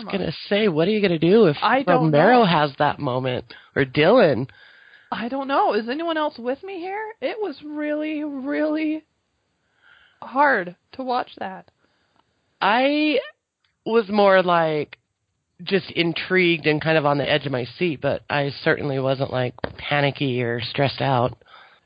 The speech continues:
Speaker 2: Just more, this
Speaker 1: It
Speaker 2: is
Speaker 1: took me
Speaker 2: just
Speaker 1: by surprise.
Speaker 2: fascinating, <laughs> you know?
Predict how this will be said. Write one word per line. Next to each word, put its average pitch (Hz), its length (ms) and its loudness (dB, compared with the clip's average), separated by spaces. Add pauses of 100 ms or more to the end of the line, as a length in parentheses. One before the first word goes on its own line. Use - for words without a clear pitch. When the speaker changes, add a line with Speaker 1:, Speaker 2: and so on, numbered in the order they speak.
(100)
Speaker 2:
Just - 240 0
more, 151 460 4 (560)
this 139 200 4
Speaker 1:
It 208 80 -6
Speaker 2:
is 139 60 -4
Speaker 1:
took 311 100 -4
me 294 100 0
Speaker 2:
just 269 60 -4
Speaker 1:
by 233 160 4
surprise. 196 260 -8 (180)
Speaker 2:
fascinating, 123 500 -10 (220)
<laughs> 196 280 -2
you 165 140 -6
know? - 320 -6